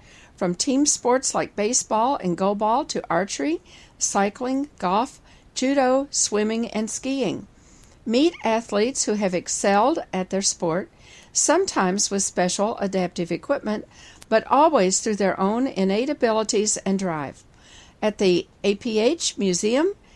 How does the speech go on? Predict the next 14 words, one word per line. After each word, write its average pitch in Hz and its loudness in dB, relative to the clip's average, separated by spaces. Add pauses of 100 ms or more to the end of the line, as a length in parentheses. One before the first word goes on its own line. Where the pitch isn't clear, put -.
(180)
eighteen 208 2
thirty-nine 196 0
Frankford 180 -2
Avenue. 202 0 (340)
Free, 247 4
but 220 -2
best 214 2
for 202 0
adults 214 0 (100)
and 196 0
children 277 0
eight 214 -2
and 208 -4
up. 175 -2